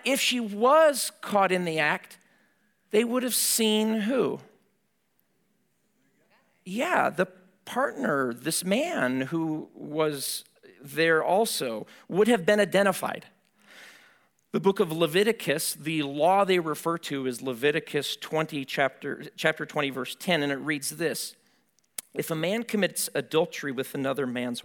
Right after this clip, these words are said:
wife, with the wife of his neighbor, both the adulterer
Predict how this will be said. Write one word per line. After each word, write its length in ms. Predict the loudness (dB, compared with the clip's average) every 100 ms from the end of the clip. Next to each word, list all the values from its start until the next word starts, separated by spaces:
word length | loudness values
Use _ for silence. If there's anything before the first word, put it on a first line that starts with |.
| -2
wife, 500 | -2 -2 -8 -12 -20 _ _ _ _
with 160 | -6 -2
the 80 | -2
wife 300 | 0 0 -2
of 120 | -6
his 160 | -8 -6
neighbor, 440 | -2 -2 -4 -8 -12 -20 -20 -20 _ _ _ 2
both 220 | 2 2
the 140 | -2
adulterer 760 | 0 2 2 0 -2 -2 -6